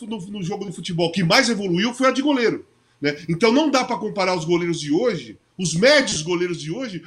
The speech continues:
com os grandes goleiros lá do passado. Porque hoje os caras saem bem do gol, têm explosão, eles têm velocidade, sabem jogar com o pé.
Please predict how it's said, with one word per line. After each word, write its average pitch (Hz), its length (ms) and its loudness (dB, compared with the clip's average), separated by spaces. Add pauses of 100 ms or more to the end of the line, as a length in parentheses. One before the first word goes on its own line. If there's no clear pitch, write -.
com 247 140 -8
os 185 100 -12
grandes 247 380 -4
goleiros 247 400 -8
lá 240 100 -8
do 226 140 -14
passado. 202 520 -10 (280)
Porque 185 220 -14
hoje 240 180 -8
os - 120 -12
caras 226 240 -8
saem 190 180 -6
bem 190 140 -10
do 165 100 -6
gol, 180 240 -4
têm 185 140 -10
explosão, 170 840 -4 (200)
eles 165 180 -6
têm 196 160 -6
velocidade, 175 720 -4
sabem 175 240 -10
jogar 170 260 -6
com 196 100 -16
o - 20 -14
pé. 202 320 -8